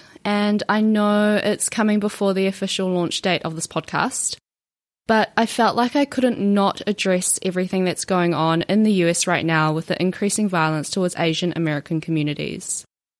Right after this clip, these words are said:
Violence towards the Asian diaspora isn't anything new,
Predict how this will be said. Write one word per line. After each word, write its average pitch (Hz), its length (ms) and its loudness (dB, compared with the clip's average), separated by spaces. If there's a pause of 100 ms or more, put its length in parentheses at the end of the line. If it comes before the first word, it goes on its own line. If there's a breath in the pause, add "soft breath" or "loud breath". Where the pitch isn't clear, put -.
(480)
Violence 226 480 2
towards 285 260 2
the 277 140 0
Asian 214 320 2
diaspora 196 500 0
isn't 180 320 -2
anything 190 460 0
new, 190 500 2